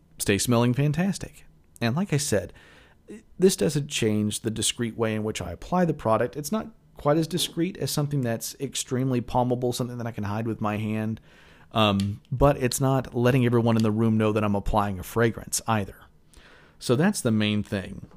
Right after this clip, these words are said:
is I want people to know that I smell good, but I don't want everybody to know that I'm sitting here constantly putting on product.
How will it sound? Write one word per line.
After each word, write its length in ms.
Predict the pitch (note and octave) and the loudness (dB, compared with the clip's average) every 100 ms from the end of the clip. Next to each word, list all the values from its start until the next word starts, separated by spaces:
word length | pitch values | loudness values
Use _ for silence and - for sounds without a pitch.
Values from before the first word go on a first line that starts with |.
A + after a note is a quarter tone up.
| - - | -20 -8
is 280 | A2+ A2 G#2+ A2+ | -2 -2 -2 -4
I 80 | |
want 220 | A2+ D#3+ E3+ | -4 -4 -2
people 200 | E3+ D3 | -2 2
to 60 | |
know 140 | B2 A#2 | 4 4
that 140 | A2 | 2
I 60 | G2 | 0
smell 340 | - E3 E3 | 0 2 2
good, 360 | D#3+ D#3+ D#3 - | 4 2 2 -2
but 100 | A2 | -2
I 40 | |
don't 140 | G#2 D#3+ | 0 2
want 120 | D3+ | 2
everybody 280 | C3+ B2+ A2+ | 2 -2 -4
to 100 | A2+ | 0
know 160 | A2 | 0
that 100 | G#2+ | 0
I'm 100 | G#2 | -2
sitting 180 | G2+ A2+ | -2 -2
here 140 | G#2 G#2 | -2 -2
constantly 440 | A#2+ G#2+ - G#2 | -4 -4 -6 -8
putting 240 | - F#2+ | -6 -6
on 120 | F2 E2 | -8 -8
product. 520 | - G2 - F#2 | -4 -4 -6 -14